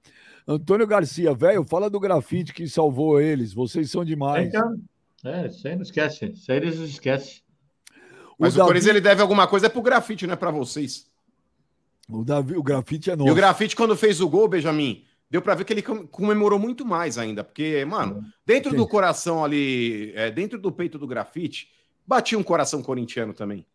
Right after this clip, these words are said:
Speaker 3: É fato.
Speaker 1: Ó, tem dois jogadores que não jogaram no Corinthians que são ídolos: o Grafite e o Diego Souza.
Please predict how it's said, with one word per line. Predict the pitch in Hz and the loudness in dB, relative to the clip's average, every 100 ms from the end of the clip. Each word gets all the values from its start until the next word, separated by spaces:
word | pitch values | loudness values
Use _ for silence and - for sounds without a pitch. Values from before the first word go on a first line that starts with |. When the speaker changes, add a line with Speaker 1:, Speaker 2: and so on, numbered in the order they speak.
| _ - - | _ -20 -16
Speaker 3:
É | |
fato. | 254 - 131 117 - | -8 -4 -2 -2 0
Speaker 1:
Ó, | 156 131 - _ _ | 2 2 -4 _ _
tem | - 180 | 2 4
dois | 165 233 202 | 10 10 10
jogadores | 208 202 175 190 185 | 6 8 6 6 6
que | - | 2
não | 175 | -2
jogaram | 170 170 165 170 | 2 2 4 2
no | 165 | 0
Corinthians | 156 180 151 165 160 | -2 -2 -2 -4 -8
que | - | -12
são | - 180 151 | -6 -4 -2
ídolos: | 143 123 123 120 | -2 -2 -4 -4
o | |
Grafite | 151 151 131 175 185 190 | 0 0 0 -6 -6 -6
e | |
o | |
Diego | 160 180 165 | -2 -2 -2
Souza. | - 135 113 98 | -4 -2 -4 -6